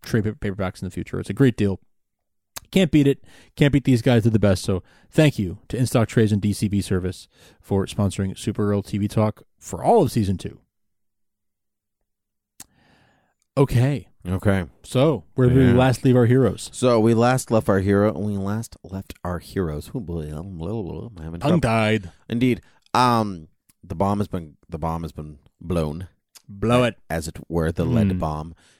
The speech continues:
Speaker 2: And,
Speaker 1: Space
Speaker 2: uh,
Speaker 1: asthma.
Speaker 2: Space, space asthma has been given. And Rhea is like, <laughs> "Mon-El,
Speaker 1: Help
Speaker 2: save me.
Speaker 1: me.
Speaker 2: I'm your mother.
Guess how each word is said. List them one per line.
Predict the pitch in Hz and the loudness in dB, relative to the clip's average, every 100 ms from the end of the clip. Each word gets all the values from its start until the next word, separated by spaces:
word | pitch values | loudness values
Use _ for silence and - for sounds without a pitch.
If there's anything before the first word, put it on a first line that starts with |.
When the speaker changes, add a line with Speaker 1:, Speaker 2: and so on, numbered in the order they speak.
| _ - | _ -8
Speaker 2:
And, | 101 107 110 107 101 - _ | -4 -2 -2 -4 -8 -16 _
Speaker 1:
Space | - 120 107 | -8 -4 0
Speaker 2:
uh, | |
Speaker 1:
asthma. | 104 95 87 - | -2 -2 -10 -12
Speaker 2:
Space, | - 90 87 - - | -6 -6 -6 -10 -6
space | - - 120 120 - - _ _ _ | -4 0 0 -2 -10 -14 _ _ _
asthma | - 190 - 202 - _ _ _ _ _ | -20 -18 -18 -20 -20 _ _ _ _ _
has | - 113 | -4 -2
been | 110 | -2
given. | 101 117 110 92 82 _ _ | 0 2 2 -4 -10 _ _
And | - 101 101 101 98 - | -2 2 2 0 -6 -4
Rhea | 98 113 127 104 92 101 107 _ - | 2 4 4 2 0 -4 -8 _ -2
is | 101 98 | 0 2
like, | 110 113 127 - - | 4 4 2 0 -10
<laughs> | - | -2
"Mon-El, | 175 131 180 117 - _ _ _ _ _ _ _ _ | -2 2 2 2 -4 _ _ _ _ _ _ _ _
Speaker 1:
Help | 480 | 2
Speaker 2:
save | 453 330 277 | 6 6 4
me. | 262 247 202 190 | 2 0 0 -4
Speaker 1:
me. | - _ _ | -8 _ _
Speaker 2:
I'm | 165 165 131 | 2 2 4
your | 165 | 2
mother. | 120 107 147 120 107 65 92 | 2 0 0 0 -2 -6 -6